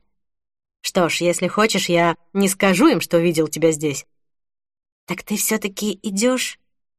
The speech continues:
"Ну, надо же порой смотреть правде в глаза", мрачно ответил он, гася бычок о подошву.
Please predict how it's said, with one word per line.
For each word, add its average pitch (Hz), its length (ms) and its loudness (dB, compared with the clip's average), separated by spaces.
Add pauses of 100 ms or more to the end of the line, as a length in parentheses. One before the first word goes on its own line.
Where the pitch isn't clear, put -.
(120)
"Ну, 233 460 4 (180)
надо 208 360 4
же 190 100 2
порой 196 260 4
смотреть 185 440 2
правде 170 320 2
в 165 60 0
глаза", 170 420 2 (520)
мрачно 175 440 2
ответил 170 440 2
он, 247 220 4 (260)
гася 196 380 2
бычок 185 380 0
о - 20 -2
подошву. 175 580 -2